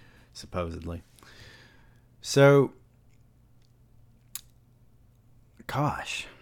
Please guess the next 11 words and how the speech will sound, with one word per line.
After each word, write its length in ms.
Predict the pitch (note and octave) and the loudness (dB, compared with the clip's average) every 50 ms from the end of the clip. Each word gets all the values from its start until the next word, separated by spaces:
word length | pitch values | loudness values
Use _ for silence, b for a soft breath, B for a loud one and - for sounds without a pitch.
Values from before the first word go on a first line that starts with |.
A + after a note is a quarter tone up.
| B B B B B B B B - | B B B B B B B B 4
that's 200 | C3 D#3 D3+ - | 4 4 6 6
a 60 | D3+ | 6
lot 240 | C3+ C3+ C3 B2 - | 8 8 8 6 4
to 100 | C3 B2+ | 4 4
unpack. 640 | B2+ B2+ B2 - D#3 E3 C#3 E2 D2 - - - - - - - - - - - - | 4 4 4 2 0 0 0 0 -2 -4 -8 -14 -20 -20 -20 -20 -20 -20 -20 -12 -6
And 240 | G#2 G2+ G2+ G#2 G2 | -2 0 2 2 0
it's 240 | G#2 F#2+ - - - | -2 -4 -6 -6 -6
just 160 | - G#2 - | -6 -6 -2
the 80 | - F#2+ | 0 0
opening 380 | G#2 G#2 - - G2+ F#2+ F#2 | 0 0 0 -2 -4 -4 -4
chapter. 540 | - - A2+ A2+ A2 - - - - - - | -4 -4 -4 -4 -4 -6 -10 -14 -14 -14 -16